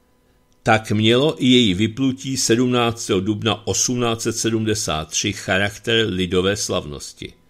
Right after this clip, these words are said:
Hudba vyhrávala, diváci mávali,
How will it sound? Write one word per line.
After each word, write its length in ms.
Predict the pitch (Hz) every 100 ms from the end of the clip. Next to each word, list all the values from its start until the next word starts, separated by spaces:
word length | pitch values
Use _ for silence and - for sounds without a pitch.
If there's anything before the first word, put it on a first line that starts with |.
| _ _ _ _ _ _ _ _ _
Hudba 440 | 101 131 110 92 85
vyhrávala, 840 | 90 95 95 95 95 104 113 127 - _ _ _ -
diváci 680 | 107 123 127 120 120 - 82
mávali, 640 | 90 90 95 107 117 65